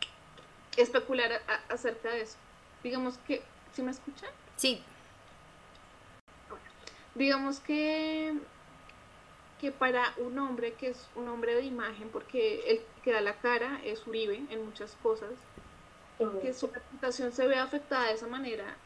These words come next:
Speaker 1: debe haberlo herido de una manera significativa. Y eso es un avance, el reconocimiento de todos sus actos, para que la-, las personas que no, no sean conscientes,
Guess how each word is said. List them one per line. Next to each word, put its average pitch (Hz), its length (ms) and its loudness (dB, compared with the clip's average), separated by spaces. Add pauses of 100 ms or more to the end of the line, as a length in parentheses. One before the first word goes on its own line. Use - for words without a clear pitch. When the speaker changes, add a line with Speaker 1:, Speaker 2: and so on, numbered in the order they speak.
(280)
Speaker 1:
debe 220 300 6
haberlo 220 500 2
herido 233 280 4
de 247 80 6
una 247 120 -2
manera 220 580 -8
significativa. 226 920 -2 (800)
Y 214 200 6
eso 302 300 8
es 247 100 -2
un 220 80 -2
avance, 208 540 -6
el 220 140 6
reconocimiento 226 680 4
de 240 120 8
todos 208 280 2
sus - 160 -8
actos, - 480 -4 (1080)
para 220 180 4
que 226 140 4
la-, 226 120 4 (120)
las 226 240 2
personas 226 580 2
que 262 220 4 (180)
no, 233 480 2
no 220 220 2
sean 233 380 -4
conscientes, 220 640 -4